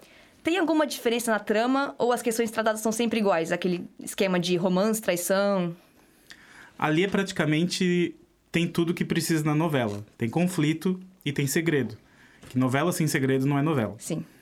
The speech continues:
Speaker 2: Agora, tem uma diferença bem grande de Amor de Mãe pra Laços de Família, por exemplo,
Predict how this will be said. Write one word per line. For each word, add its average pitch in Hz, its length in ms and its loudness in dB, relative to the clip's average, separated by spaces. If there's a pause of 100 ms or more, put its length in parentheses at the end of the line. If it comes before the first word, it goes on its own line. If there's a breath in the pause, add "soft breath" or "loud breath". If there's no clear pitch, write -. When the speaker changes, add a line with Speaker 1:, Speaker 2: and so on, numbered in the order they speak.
(420 loud breath)
Speaker 2:
Agora, 127 960 0 (120)
tem 143 120 0
uma 220 140 2
diferença 156 480 0
bem 156 240 2
grande 143 340 0
de 127 120 0
Amor 127 260 2
de 139 100 -2
Mãe 127 400 2 (680 loud breath)
pra 135 260 0
Laços 139 380 0
de 131 60 -2
Família, 131 420 0
por 127 160 -4
exemplo, 127 500 -4